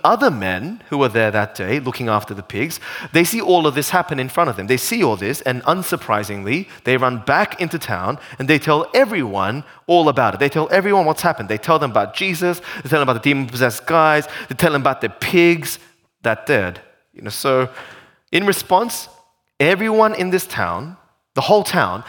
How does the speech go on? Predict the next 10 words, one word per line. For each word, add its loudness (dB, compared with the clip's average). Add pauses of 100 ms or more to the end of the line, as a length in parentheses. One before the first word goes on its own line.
(180)
they 2
come 0
out 2
to -6
meet -4
Jesus. -6 (520)
And -2
when 2
they 2
do, -10